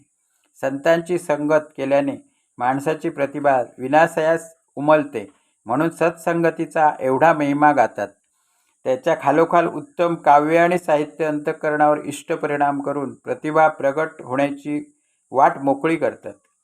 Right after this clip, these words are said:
या दृष्टीने मानवी जीवनात कवींना व साहित्यिकांना मोठे महत्त्व आहे. कल्पनेचे का होईना,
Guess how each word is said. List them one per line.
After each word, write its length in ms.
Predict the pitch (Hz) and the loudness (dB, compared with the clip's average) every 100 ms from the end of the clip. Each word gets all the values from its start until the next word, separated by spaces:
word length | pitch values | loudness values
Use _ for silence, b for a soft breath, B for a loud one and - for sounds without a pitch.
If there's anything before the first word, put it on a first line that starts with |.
| _ _ _ | _ _ _
या 120 | 135 | -2
दृष्टीने 480 | 160 160 - 170 160 | -2 -4 -6 -6 -4
मानवी 440 | 156 143 147 165 | -2 0 2 2
जीवनात 380 | 160 151 151 147 147 - | 0 0 0 0 -4 -6
कवींना 360 | 143 156 160 | -4 -2 -2
व 120 | 160 160 | 0 0
साहित्यिकांना 680 | 143 135 139 143 143 143 | -2 -4 -6 -8 -6 -4
मोठे 380 | 139 135 127 151 | -4 -6 -6 -6
महत्त्व 480 | 151 123 131 - 139 | -6 -6 -10 -12 -4
आहे. 220 | 131 107 92 _ _ _ _ | -2 -2 -12 _ _ _ _
कल्पनेचे 560 | 131 139 139 170 185 190 | -6 -6 -2 -2 0 -2
का 160 | 185 165 | 2 2
होईना, 420 | 143 135 123 117 | 2 -2 -4 -6